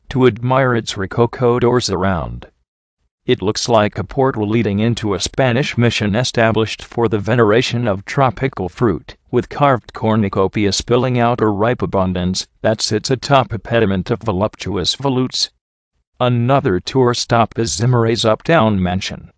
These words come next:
built in nineteen hundred seven right on the Saint Charles streetcar line, today the home to Tulane's president.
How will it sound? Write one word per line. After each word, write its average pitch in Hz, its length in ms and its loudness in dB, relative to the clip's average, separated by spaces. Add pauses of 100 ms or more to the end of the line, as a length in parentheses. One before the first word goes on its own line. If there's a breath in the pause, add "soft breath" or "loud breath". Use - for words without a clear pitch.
(180)
built 120 360 0
in 113 120 0
nineteen 110 460 0
hundred 110 400 0
seven 110 340 -2
right 92 400 0 (140)
on 120 140 2
the 101 100 2
Saint 127 360 0
Charles 107 440 0
streetcar 107 600 -4
line, 76 500 -4 (240)
today 123 320 4
the 110 160 0
home 131 340 0
to 110 140 -6
Tulane's 139 680 -2
president. 98 680 -2